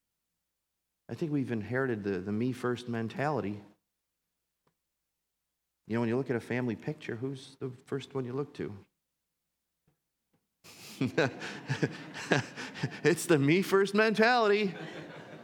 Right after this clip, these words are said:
But you know, each of us must get over ourselves and admit that we're wretched sinners in need of a Savior. And any teacher that tells you otherwise,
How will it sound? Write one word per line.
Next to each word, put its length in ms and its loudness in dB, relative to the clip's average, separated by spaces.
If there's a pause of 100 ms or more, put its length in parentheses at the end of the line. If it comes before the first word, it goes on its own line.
(4000)
But 180 -8
you 60 0
know, 100 0
each 160 -2
of 80 -4
us 120 -4
must 240 -2
get 120 0
over 260 2
ourselves 680 -6 (2000)
and 140 0
admit 360 0
that 140 2
we're 160 2
wretched 400 0
sinners 480 0
in 100 0
need 160 0
of 80 0
a 60 0
Savior. 540 -2 (2500)
And 120 -4
any 160 -2
teacher 380 -4
that 200 -2
tells 280 -2
you 100 0
otherwise, 640 -2